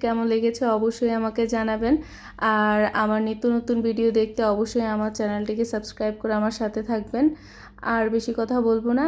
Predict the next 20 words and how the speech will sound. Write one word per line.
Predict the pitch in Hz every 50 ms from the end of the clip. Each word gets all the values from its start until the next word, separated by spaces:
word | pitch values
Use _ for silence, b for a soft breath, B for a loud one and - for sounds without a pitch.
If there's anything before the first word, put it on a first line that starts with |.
| 320
আজকের | 277 247 - - - 233
মতো | 233 226 220 233
ভিডিওটা | 220 214 214 208 214 226 226 226 220
আমি | 226 220 220
এখানেই | 220 214 - 247 240 247 247
শেষ | 254 262 262 254 -
করছি। | - - 262 247 254 - - 294 320
আবারও | 311 269 247 233 220 226 226 226 233 - -
দেখা | 226 226 226 226 240
হবে | 240 233 226 269 302
নতুন | 330 294 247 - 220 220
কোনো | 220 226 220 220 220 214
ভিডিও | 214 220 208 220 220 226
নিয়ে। | 226 226 233 247 302 349 B B B B B B
সেই | B - 294 277 269
পর্যন্ত | 277 277 269 247 262 262 262 254 262
সবাই | 254 - 247 226 220 220 220 220
ভালো | 214 220 220 208 208 208
থাকুন, | 208 233 226 214 - 285 339 359
সুস্থ | - 285 262 240 254